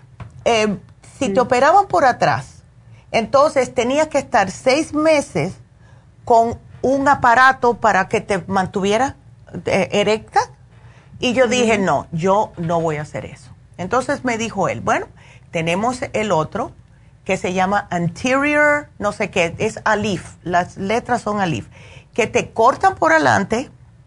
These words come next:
Speaker 1: y entonces te hacen la operación por adelante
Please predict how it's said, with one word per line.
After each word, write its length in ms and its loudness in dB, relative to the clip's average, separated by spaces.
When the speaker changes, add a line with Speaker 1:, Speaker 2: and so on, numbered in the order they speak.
Speaker 1:
y 140 4
entonces 680 2
te 260 2
hacen 360 4
la 60 6
operación 580 2
por 240 2
adelante 720 4